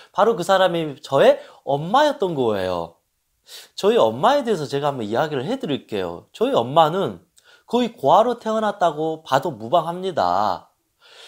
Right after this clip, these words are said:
고아로 거의 이제 태어났고, 왜냐면 일찍 부모님 다 돌아가셨고, 그리고 친척 집에서 이제 눈칫밥을 먹으면서 어린 시절을 보낸 거죠.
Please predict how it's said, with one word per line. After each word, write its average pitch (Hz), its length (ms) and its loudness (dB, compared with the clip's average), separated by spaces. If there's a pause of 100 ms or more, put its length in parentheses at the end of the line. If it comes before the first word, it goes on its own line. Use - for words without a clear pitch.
(120)
고아로 214 380 8
거의 185 280 0
이제 156 260 0
태어났고, 202 1040 0
왜냐면 185 320 -2
일찍 143 260 -4
부모님 160 440 -4
다 123 140 -4
돌아가셨고, 117 1040 0 (340)
그리고 147 220 -6
친척 233 400 -6
집에서 135 380 -2
이제 107 400 -2
눈칫밥을 175 560 2
먹으면서 120 540 -2
어린 131 280 -2
시절을 139 340 -4
보낸 120 320 -6
거죠. 98 440 -8